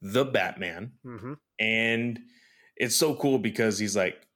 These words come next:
Speaker 1: "Who are you supposed to be?" He's like, "Oh, well, people call me the Batman."
Speaker 2: Yeah.
Speaker 1: He's like, "Well, nice to meet you. People call me the Batman." And he, like,
Speaker 2: <laughs>
Speaker 1: shocks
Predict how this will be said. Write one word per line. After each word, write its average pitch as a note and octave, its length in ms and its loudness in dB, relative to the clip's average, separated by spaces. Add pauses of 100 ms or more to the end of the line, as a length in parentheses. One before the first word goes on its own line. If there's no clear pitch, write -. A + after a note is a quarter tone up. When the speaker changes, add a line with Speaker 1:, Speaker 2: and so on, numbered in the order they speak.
(300)
Speaker 1:
"Who C#3+ 100 6
are C3+ 60 6
you C3 160 2
supposed A2+ 300 0
to - 40 -14
be?" E2 160 -8
He's E2 140 -8
like, F2 180 -4
"Oh, A#2 100 4
well, F#2+ 140 0
people A2 300 -2
call A#2+ 240 -2
me G2+ 100 -2
the - 140 -6
Batman." F#2 520 -4
Speaker 2:
Yeah. E3+ 100 2
Speaker 1:
He's D3 100 0
like, E2+ 160 -4 (100)
"Well, G2 240 -2
nice A#2+ 280 2
to A#2+ 80 2
meet D3+ 260 0
you. A2+ 60 0
People A2 320 -4
call G#2+ 180 2
me G2 160 -2
the F2+ 120 -8
Batman." G#2+ 600 0
And C3 120 0
he, A2 120 4
like, F2+ 160 2
Speaker 2:
<laughs> - 20 4
Speaker 1:
shocks - 340 0